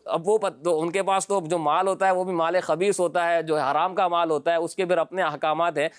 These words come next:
لیکن یہاں پر تو ایسے لوگ بھی ہیں، میرا خود تجربہ ہے کہ کہتے ہیں یار ہمارے پاس پیسہ بہت ہے،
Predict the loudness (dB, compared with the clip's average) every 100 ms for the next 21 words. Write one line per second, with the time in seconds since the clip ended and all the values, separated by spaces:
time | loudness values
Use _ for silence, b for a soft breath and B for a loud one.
0 | B -4 -2 0 0 0 0 0 0 0
1 | -4 b -2 0 2 2 2 2 0 0
2 | 0 2 0 0 0 0 2 2 2 2
3 | 2 0 b b b -4 -2 -2 0 0
4 | 0 0 0 -2 -2 0 0 0 2 0
5 | 0